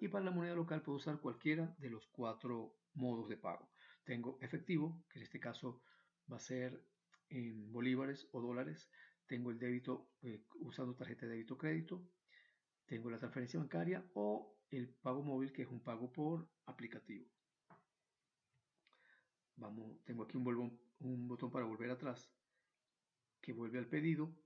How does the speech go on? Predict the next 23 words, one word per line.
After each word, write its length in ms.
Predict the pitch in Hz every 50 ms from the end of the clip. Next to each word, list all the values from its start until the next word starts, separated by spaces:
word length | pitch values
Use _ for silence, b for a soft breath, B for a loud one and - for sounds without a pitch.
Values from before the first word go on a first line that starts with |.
| _ _ -
en 100 | - 139
caso 280 | - 139 127 - 139 127
de 40 |
que 100 | 123 -
el 140 | 123 113 -
cliente 440 | - - 147 131 127 123 127 147 -
quiera 240 | - - 127 123 123
hacer 200 | - - 123 117
alguna 300 | 120 117 123 123 127 127
modificación 640 | 127 123 120 113 113 - 123 - - - - 117 120
a 40 |
última 300 | 117 117 - 131 127 123
hora 400 | 123 120 120 127 135 135 - - -
de 240 | - 135 143 147 151
su 180 | - - 170 165
pedido. 420 | 165 139 135 120 110 110 - - _ _ b b b b b b b b b b b b b _ _ _ _ _ _ _ _ _ _ _ _ _ _ _ _ _ _ _ -
Y 240 | - 110 - 233 214
el 100 | 202 -
salir, 480 | - 180 165 135 127 127 127 - - - _ _ _ _
simplemente 460 | - - 143 131 123 123 123 117 127
para 180 | - 135 120 120
salir 540 | - - 120 117 131 160 208 - - - - _ _ _ -
y, 460 | 135 120 113 110 107 104 - -